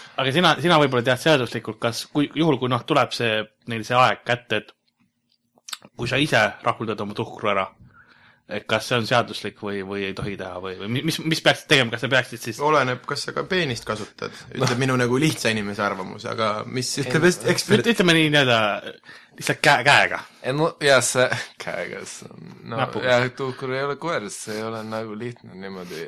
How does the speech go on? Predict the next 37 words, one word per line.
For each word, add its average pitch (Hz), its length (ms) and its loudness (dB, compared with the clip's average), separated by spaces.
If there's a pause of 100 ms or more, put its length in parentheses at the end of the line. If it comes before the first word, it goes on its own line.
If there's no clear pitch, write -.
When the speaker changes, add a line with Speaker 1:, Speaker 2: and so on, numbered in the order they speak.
Speaker 3:
et, 90 340 -14
äh, - 960 -12
tuhkur, 131 580 -8 (280)
noh, 113 220 -6 (500)
jah, 123 200 2
sa 131 180 -6
mõtled, 143 540 -2 (180)
no 135 260 -6
see 135 280 -6
on 131 100 -12
lihtne 139 320 -10
mõelda, 113 380 -8
et 98 160 -6
äkki 98 260 -4
ma 98 160 -4
rahuldan, 90 600 -4
et 92 180 -10
see - 240 -12
on, 101 200 -10
noh, 101 280 -12 (520)
ma, 131 260 -6 (540)
see 147 340 -8
on 180 160 -6
naljakas 180 640 -4
minu 98 240 -4
jaoks, 92 360 -4
et 151 180 -8 (180)
inimesed 135 480 -10
ikka 156 260 -10
mõtlevad, 151 460 -4
et 90 220 -4
nagu 104 340 -4
see 107 240 -8
käib 117 320 0
nii, 123 240 -2
aga 92 260 -6
see, 101 360 0